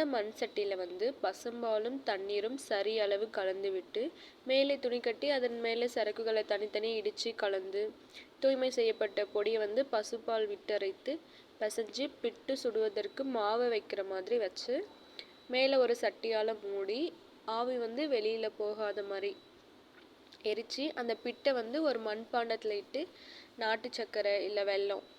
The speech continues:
ஏதாச்சும் சேர்த்து நம்ம பிசைஞ்சு எடுத்துக்கொள்றது தான் பிட்டு அப்படின்னு சொல்றாங்க. உதாரணம் பார்த்தோம் அப்படின்னா அரிசி மா-,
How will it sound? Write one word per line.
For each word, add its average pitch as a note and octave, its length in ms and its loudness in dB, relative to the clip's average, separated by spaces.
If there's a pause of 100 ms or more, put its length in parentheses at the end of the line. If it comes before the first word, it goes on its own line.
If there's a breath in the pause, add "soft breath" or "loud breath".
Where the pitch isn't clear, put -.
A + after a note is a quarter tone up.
ஏதாச்சும் A#3 440 -4
சேர்த்து A3+ 400 2
நம்ம C4+ 120 2 (100)
பிசைஞ்சு A3 380 -2
எடுத்துக்கொள்றது G3 600 -4
தான் A#3+ 160 -2
பிட்டு G3+ 380 -2
அப்படின்னு F#3 400 -2
சொல்றாங்க. F#3 420 -4 (840 loud breath)
உதாரணம் C4+ 520 4
பார்த்தோம் A3 360 -2
அப்படின்னா G3 340 -2 (1120 loud breath)
அரிசி B3 400 2
மா-, F#3+ 160 -8